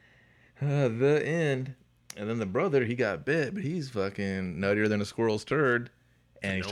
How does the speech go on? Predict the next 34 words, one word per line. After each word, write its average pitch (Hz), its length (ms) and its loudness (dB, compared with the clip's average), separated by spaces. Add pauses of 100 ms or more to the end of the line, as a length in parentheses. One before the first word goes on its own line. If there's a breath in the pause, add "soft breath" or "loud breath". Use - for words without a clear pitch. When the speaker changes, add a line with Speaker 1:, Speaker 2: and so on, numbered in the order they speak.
Speaker 2:
one - 20 4
Speaker 1:
talk- 110 100 0
Speaker 2:
knows 113 120 -6
the 120 80 -6
difference. - 360 -10
Speaker 1:
and 101 140 2
no 98 160 2
one 117 160 2
knows 95 300 2
'cause 101 120 -4
he's 92 140 -2
off 95 160 -2
there 98 140 0
talking 95 320 -4
to 101 60 -2
the 101 80 0
bunny. 101 360 0
He's 101 160 -2
like, 87 300 -4
"Oh, 101 200 -10
maybe 92 140 -8
we'll 104 160 -6
kill 107 200 -6
these 110 200 -8
motherfuckers." - 640 -14
Bunny's 69 260 -14
like, - 140 -10 (100)
"Yeah, 123 240 -8
maybe 101 220 -10
we 107 180 -8
will." - 400 -8 (460)
Bunny 67 240 -8
high 98 200 -8
five. - 460 -10